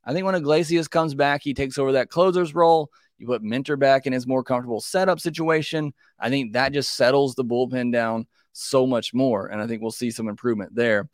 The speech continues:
Would you keep Michael Tonkin over Jesse Chavez? And <laughs> I was thinking about this when we were going over roster decision earlier, and it's a very great question,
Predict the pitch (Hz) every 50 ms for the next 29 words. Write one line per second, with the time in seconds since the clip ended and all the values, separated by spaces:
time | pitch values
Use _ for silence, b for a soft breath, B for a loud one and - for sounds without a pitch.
0 | b b b b b - - 127 131 165 175 - - 214 196 151 156 156 160 160
1 | 175 156 - - 143 135 131 135 - 147 143 123 113 113 113 123 123 120 117 -
2 | 110 - - - 117 104 - - - - 156 170 175 175 143 120 107 107 113 -
3 | - 113 113 120 117 - - - 127 120 113 - - - 156 180 175 202 185 185
4 | 180 180 175 - 165 160 165 - 147 139 135 127 127 123 131 135 135 131 131 127
5 | 123 b b b b b b b - 117 127 135 135 135 - - 143 131 127 -
6 | - 139 135 123 131 127 117 - _ _ - 147 175 185 165 143 127 123 123 120
7 | 117 - _ _ _ _ _ _ _ _ _ _ _ _ _ _ _ _ _ _
8 | - 135 135 - 160 151 165 180 180 160 135 147 147 151 135 - - - 147 147
9 | 123 - - 101 98 -